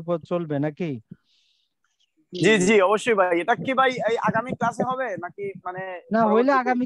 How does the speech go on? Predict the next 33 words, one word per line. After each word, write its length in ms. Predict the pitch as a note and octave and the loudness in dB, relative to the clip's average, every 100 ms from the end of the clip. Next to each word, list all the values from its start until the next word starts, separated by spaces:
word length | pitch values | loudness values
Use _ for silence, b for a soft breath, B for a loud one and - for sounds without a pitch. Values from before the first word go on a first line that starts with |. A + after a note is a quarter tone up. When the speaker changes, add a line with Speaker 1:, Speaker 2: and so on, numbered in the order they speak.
| A#3+ | 0
Speaker 1:
ক্লাসেই 360 | A#3+ A3+ B3+ A3 | 0 -2 -6 -4
করব, 160 | G#3+ G#3 G3+ | -2 -2 -4
কারণ 180 | G3 G3 - | -4 -4 -6
পি-, 180 | G3 F3 D#3+ | -8 -4 -4
এখন 160 | G#3 G#3 | -2 0
যেহেতু 180 | G#3 G#3+ | 0 0
আপনারা 220 | F#3+ F#3+ G#3 | -2 -2 2
Speaker 2:
হ্যাঁ, 100 | F#3 | 2
Speaker 1:
এটা 80 | G3+ | 4
Speaker 2:
হ্যাঁ, 140 | F#3 | 2
Speaker 1:
একসাথে 300 | F3+ F#3+ - | 0 -4 -4
Speaker 2:
হ্যাঁ। 80 | - | 0
Speaker 1:
পড়ছেন, 400 | F#3+ F3 - F#3+ F3+ | -2 -2 -2 -2 0
যাতে 200 | E3 E3 G3+ F3 | -2 -2 -4 -4
এইটা 180 | D#3+ F#3+ | -2 -4
আপনার 220 | F#3 F3+ F3 | -2 -6 -4
কন্টিনিউ 380 | F#3+ F3+ F3+ G3 G3 | -4 -4 -2 0 -2
করতে 220 | G3+ - D3+ | -4 -6 -6
পারেন। 220 | C3 A2+ A2 b b b _ | -6 -8 -16 b b b _
আর 160 | C3 C3+ - | -2 -2 0
আপনি 180 | - - G3+ | -6 -2 0
প্রয়োজনে 420 | A3+ A3+ G#3 G#3+ G3 | 2 2 2 0 0
এখন 140 | F#3 A3 | 0 -2
যেটা 160 | G#3 G#3 G3+ | 0 -2 -4
করতে 200 | G3+ - | -4 -2
Speaker 2:
হ্যাঁ, 60 | F3 | 0
Speaker 1:
পারেন, 180 | G3 | 2
Speaker 2:
হ্যাঁ, 80 | D3+ | 0
Speaker 1:
আমি 100 | D#3 | 0
Speaker 2:
হ্যাঁ। 80 | F3 | -2
Speaker 1:
একটা 120 | F#3 E3+ | -2 -4
কথা 160 | E3 F3 | -4 -4
বলি, 260 | E3 E3+ | -6 -2